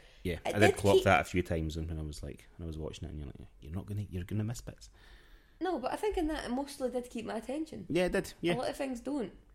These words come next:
Speaker 1: Yeah.
Speaker 2: keep my attention,
Speaker 1: Mm-hmm.
Speaker 2: and it did keep my attention. And then some bits really had my attention, and then some bits I was like, "I wish I was looking at my phone right now."
Speaker 1: <laughs>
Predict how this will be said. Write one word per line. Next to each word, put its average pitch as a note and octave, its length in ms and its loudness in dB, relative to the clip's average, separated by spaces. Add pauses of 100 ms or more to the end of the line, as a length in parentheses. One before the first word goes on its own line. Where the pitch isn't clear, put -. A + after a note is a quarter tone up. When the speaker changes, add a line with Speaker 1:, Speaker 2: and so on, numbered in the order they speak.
(400)
Speaker 1:
Yeah. A#2+ 180 4
Speaker 2:
keep - 140 -4
my G2+ 120 -6
attention, E3+ 460 -8
Speaker 1:
Mm-hmm. G3 220 4
Speaker 2:
and G#3 100 0
it - 140 -4
did D4 180 0
keep C4+ 160 -4
my A#3+ 120 -2
attention. B3 400 -4
And F#3+ 80 0
then G#3 200 0
some B3 220 2
bits - 340 2
really A#3+ 220 6
had A3+ 180 8
my G3+ 140 6
attention, G#3 400 2
and F#3 100 0
then F#3+ 100 -2
some - 160 6
bits - 180 6
I G3 60 4
was - 80 4
like, - 120 6
"I G3+ 60 10
wish A#3 180 10
I C4+ 60 10
was B3 100 4
looking C4+ 160 10
at B3 60 10
my A#3+ 80 12
phone E4+ 340 12
right D#4+ 180 12
now." D4 300 12 (540)
Speaker 1:
<laughs> - 0 -